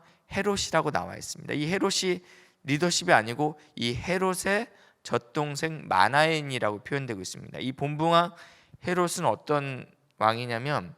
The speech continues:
세례 요한을 참수시켰던 사람입니다. 그리고 빌라도 총독과 함께 예수님의 십자가 처형을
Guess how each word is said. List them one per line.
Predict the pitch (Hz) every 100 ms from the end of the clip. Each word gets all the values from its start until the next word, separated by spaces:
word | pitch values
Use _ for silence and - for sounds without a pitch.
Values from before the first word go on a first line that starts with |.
| _ _ _ _ _ _ _ - - _ _ _ _ _ _ _ _
세례 | - - 208 214 175
요한을 | 131 131 127 120 123 123
참수시켰던 | - 190 190 175 - - - - 85
사람입니다. | 90 120 113 101 - - 101 - - _ _ _
그리고 | - 131 123 127 160 - _ _ _ _ _ _ _ _ _ _ _ _ _ _ _ _ _ _
빌라도 | 143 139 160 156 156
총독과 | - 185 175 165 160
함께 | 160 160 165 147
예수님의 | 127 - 160 151 147 151 151
십자가 | 151 - - 175 165 160
처형을 | - 185 170 170 220